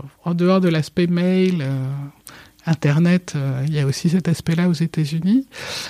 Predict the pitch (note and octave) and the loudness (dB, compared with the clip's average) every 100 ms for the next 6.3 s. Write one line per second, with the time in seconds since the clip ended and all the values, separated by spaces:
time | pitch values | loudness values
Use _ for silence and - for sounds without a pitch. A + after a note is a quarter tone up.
0 | - _ - F3+ D#3+ D#3+ D#3 D#3 D#3 D#3 | -16 _ -6 -2 0 2 2 2 2 0
1 | D3+ D3+ D3+ D3 D3 D3+ E3 - - E3+ | 0 0 0 -2 -4 -2 -4 -4 -4 0
2 | E3 G3+ A#3 A#3+ A#3+ A3+ G#3+ F3+ E3 D#3+ | 2 4 4 4 4 4 2 2 0 0
3 | D#3 D3+ D3+ D3+ D3+ D#3 E3 - E3+ D3+ | -2 -2 -2 -2 -2 -2 -2 -2 0 0
4 | - F#3 - F3+ D#3 F3 F#3+ F3+ - E3+ | 0 -2 0 2 2 2 2 0 -2 -2
5 | A3 E3 - D3+ G3+ G3+ D#3+ D3+ D3 E3+ | 0 -2 -2 -4 -2 0 -2 -4 -4 -4
6 | D3+ C#3+ | -2 -2